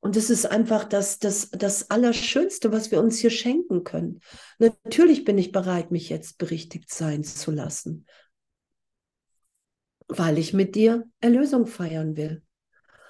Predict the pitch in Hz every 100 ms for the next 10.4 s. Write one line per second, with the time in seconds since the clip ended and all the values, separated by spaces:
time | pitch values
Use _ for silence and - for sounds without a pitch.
0 | _ 165 190 190 220 214 220 214 214 226
1 | - - 233 226 220 - 220 208 202 233
2 | 277 294 165 - _ _ _ - 175 175
3 | 190 196 196 - 202 202 - 220 - 185
4 | 214 214 202 196 208 - - 214 226 220
5 | - - 220 220 - - 214 214 247 247
6 | 226 214 214 - 233 233 294 170 160 160
7 | 160 160 - 160 160 151 170 175 _ _
8 | _ _ _ _ _ _ _ _ _ -
9 | - 202 208 208 196 156 214 262 262 202
10 | 190 233 233 -